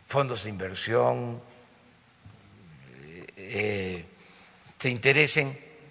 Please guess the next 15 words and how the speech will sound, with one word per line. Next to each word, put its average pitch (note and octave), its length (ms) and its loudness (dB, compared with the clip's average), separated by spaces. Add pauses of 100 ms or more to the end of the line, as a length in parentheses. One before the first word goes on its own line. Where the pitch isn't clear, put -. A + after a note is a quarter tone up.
(1900)
en G#2 580 0 (760)
invertir, C3 760 2 (1120)
pero A#2 220 4
no C3+ 100 2
es D3+ 100 6
serio F#3 440 6
eso. G2 280 -2 (2250)
Esto C3 120 -2
es A2+ 100 0
engañar. B2 600 4 (2500)
Es G#2+ 180 -2
mejor A2 360 2
decir F#2+ 400 -4
la F#2+ 140 0
verdad. A#2 380 4